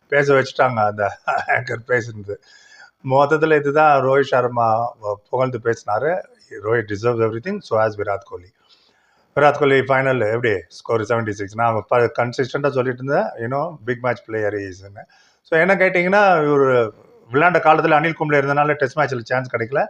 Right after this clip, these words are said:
ஒன் டே இன்டர்நேஷனல்ல இன்ஜுரி ஆகி வெளில போனதுக்கு அப்புறம் நிறைய புது புது நல்ல பிளேயர் உள்ள வந்துட்டாங்க.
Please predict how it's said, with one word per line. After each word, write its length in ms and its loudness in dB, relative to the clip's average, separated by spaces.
ஒன் 160 0
டே 120 4
இன்டர்நேஷனல்ல 720 2
இன்ஜுரி 520 6
ஆகி 200 6
வெளில 400 2
போனதுக்கு 320 2
அப்புறம் 380 2
நிறைய 300 4
புது 260 0
புது 200 2
நல்ல 240 2
பிளேயர் 200 4
உள்ள 240 2
வந்துட்டாங்க. 260 -2